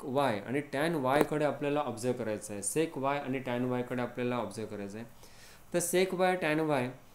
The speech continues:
हे जर तुम्ही both positive येतात असं आपण म्हणतो बघा. असं का होतं, तर जरा थोडक्यात जर विचार केलात, तर first क्वाड्रंटमध्ये तुम्हाला बोललो होतो की all, all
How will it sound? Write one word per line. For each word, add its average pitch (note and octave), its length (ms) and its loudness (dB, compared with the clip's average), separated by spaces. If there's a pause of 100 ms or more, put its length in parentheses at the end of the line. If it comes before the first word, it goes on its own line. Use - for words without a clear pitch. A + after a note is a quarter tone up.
(220)
हे D#3+ 100 4
जर F3+ 80 4
तुम्ही F3 260 2
both D#3 280 4
positive D#3+ 680 2
येतात C#3+ 380 4 (140)
असं A#2+ 200 -2
आपण D3+ 220 0
म्हणतो B2+ 360 0
बघा. B2 200 -2
असं B2 200 -4
का E3 160 -2
होतं, C3+ 400 2 (1040)
तर F3 100 6
जरा F3+ 280 6
थोडक्यात E3 340 0
जर D#3 200 2
विचार C#3 300 0
केलात, B2+ 280 -2 (420)
तर D3+ 100 4
first E3+ 320 4
क्वाड्रंटमध्ये E3 460 2
तुम्हाला D#3 280 2
बोललो C3+ 300 0
होतो C#3 160 -2 (100)
की D3 60 -2
all, C3+ 260 4 (220)
all D3 320 2